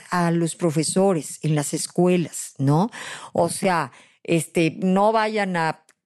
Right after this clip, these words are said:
querer, eh, corregir a tu hijo porque lo interpretamos en casa a manera de ofensa,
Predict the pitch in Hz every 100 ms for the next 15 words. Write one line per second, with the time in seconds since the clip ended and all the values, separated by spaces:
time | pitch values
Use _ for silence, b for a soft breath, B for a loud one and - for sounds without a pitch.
0 | - 175 170 196 180 175 - B B -
1 | 156 151 190 180 175 - 220 214 202 190
2 | 202 226 - 233 220 202 175 - 180 175
3 | 175 196 185 185 185 180 190 180 165 180
4 | 214 220 214 190 175 208 214 208 180 175
5 | 180 190 160 156 143 - 196 202 220 226
6 | - 220 214